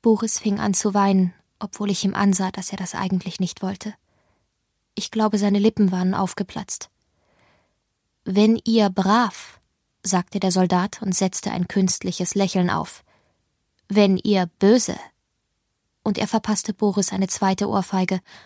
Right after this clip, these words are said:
und zwar so heftig, dass Boris' Kopf zur Seite flog. "Schluss", schrie ich. "Gemeiner Bastard! Hör auf, lass ihn in Ruhe! Komm zu mir, wenn du was willst!"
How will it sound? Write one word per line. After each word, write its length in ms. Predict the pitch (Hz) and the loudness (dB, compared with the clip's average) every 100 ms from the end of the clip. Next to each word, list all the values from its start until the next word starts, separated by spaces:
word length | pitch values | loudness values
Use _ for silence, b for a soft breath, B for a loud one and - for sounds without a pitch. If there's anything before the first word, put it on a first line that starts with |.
| b | b
und 160 | b 208 | b -2
zwar 220 | - 202 | 0 0
so 140 | 190 196 | 0 0
heftig, 420 | 202 - 220 - | -2 -4 -8 -6
dass 200 | 202 - | -6 -4
Boris' 340 | 214 202 - | -2 0 0
Kopf 260 | - - - | 0 -2 -2
zur 140 | 196 | -2
Seite 320 | 180 190 185 | 0 0 -2
flog. 340 | 190 196 185 - _ _ _ _ _ _ _ _ _ _ | -6 -8 -10 -14 _ _ _ _ _ _ _ _ _ _
"Schluss", 540 | - - 277 247 - - _ _ - | -4 6 6 8 4 -4 _ _ -8
schrie 320 | - 214 208 | -2 -2 -2
ich. 280 | 185 - _ _ _ _ _ _ _ | -6 -12 _ _ _ _ _ _ _
"Gemeiner 460 | - 233 226 226 226 | 0 4 6 8 8
Bastard! 540 | 247 226 - 208 - - b b | 6 6 2 -2 -6 -16 b b
Hör 220 | - 262 285 | 2 6 10
auf, 280 | 254 - - - | 8 6 -10 -4
lass 180 | 247 269 | 0 2
ihn 100 | 247 | 4
in 120 | 254 | 6
Ruhe! 340 | 262 285 214 b b b b b - | 8 8 6 b b b b b -2
Komm 200 | - 247 | 2 4
zu 160 | - 247 | 6 8
mir, 260 | 240 247 | 10 8
wenn 120 | 214 | 6
du 120 | 190 185 | 4 2
was 220 | 190 - | -2 -2
willst!" 360 | 190 - - | -2 -2 -6